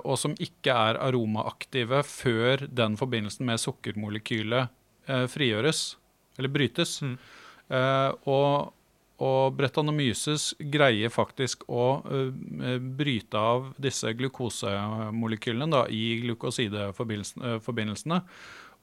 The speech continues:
Speaker 1: Og, og, og det er også da en av grunnene til at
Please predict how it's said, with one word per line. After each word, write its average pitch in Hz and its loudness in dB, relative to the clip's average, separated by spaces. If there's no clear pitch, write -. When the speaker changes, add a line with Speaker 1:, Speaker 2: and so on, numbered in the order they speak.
Speaker 1:
Og, 139 4
og, 120 0
og 143 -2
det 127 4
er 139 6
også - -2
da 120 4
en 107 -2
av 120 -2
grunnene 113 -2
til 113 -4
at - -4